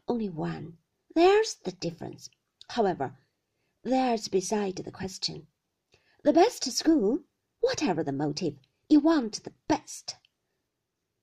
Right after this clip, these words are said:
My aunt nodded assent. "At the best we have,"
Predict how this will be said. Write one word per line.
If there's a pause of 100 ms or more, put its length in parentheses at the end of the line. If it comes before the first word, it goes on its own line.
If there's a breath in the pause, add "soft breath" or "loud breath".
(160)
My
aunt
nodded
assent. (4000)
"At
the
best
we
have,"